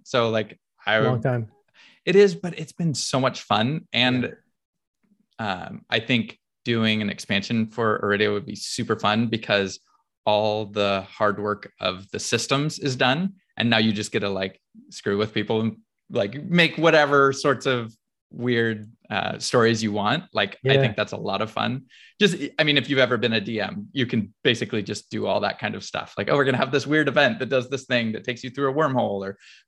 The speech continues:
Speaker 1: whatever you wanna do.
Speaker 2: Yeah.
Speaker 1: Um, so that's really exciting to me. Or, um, I, yeah, I mean, you could really do anything.
Speaker 2: Well, certainly you've got a massive fan base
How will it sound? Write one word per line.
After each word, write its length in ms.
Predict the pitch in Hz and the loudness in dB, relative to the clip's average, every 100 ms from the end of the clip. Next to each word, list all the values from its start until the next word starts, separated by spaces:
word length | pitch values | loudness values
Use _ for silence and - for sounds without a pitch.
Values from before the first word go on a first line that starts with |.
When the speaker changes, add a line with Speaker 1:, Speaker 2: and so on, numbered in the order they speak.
| - | -2
Speaker 1:
whatever 280 | 113 110 | 2 2
you 120 | 113 104 | 2 -2
wanna 180 | 104 | -2
do. 320 | 101 104 120 - _ _ _ | -2 -4 -6 -10 _ _ _
Speaker 2:
Yeah. 360 | 135 127 92 - | 0 2 0 -4
Speaker 1:
Um, 220 | - - _ _ _ _ _ | -8 -12 _ _ _ _ _
so 160 | - 139 | 0 4
that's 240 | 123 120 | 2 2
really 240 | 127 120 | 0 2
exciting 320 | 113 113 110 107 | 2 2 0 0
to 60 | |
me. 200 | 107 107 | -2 -2
Or, 460 | - 113 107 98 - - _ _ | 0 2 2 2 -4 -10 _ _
um, 520 | - 98 - - - - _ _ _ _ _ _ _ | -12 -10 -10 -12 -12 -14 _ _ _ _ _ _ _
I, 140 | - 82 - | -6 -6 -10
yeah, 200 | - - | -14 -12
I 40 | 101 | -12
mean, 240 | - 120 | -12 -12
you 120 | - 107 | -12 -8
could 140 | 95 | -4
really 200 | 95 92 | -4 -4
do 140 | 90 | -6
anything. 300 | - - - _ _ _ _ _ | -6 -6 -8 _ _ _ _ _
Speaker 2:
Well, 140 | 175 160 | 2 2
certainly 400 | - 190 214 190 | 4 4 6 4
you've 200 | 165 139 | 2 2
got 140 | 160 | 0
a 40 | 143 | 0
massive 640 | 135 139 135 151 - 143 | -2 -4 -2 -2 -2 -6
fan 500 | - - - 123 143 | -8 -10 -6 -2 0
base 420 | 131 104 95 - | -2 -4 -8 -10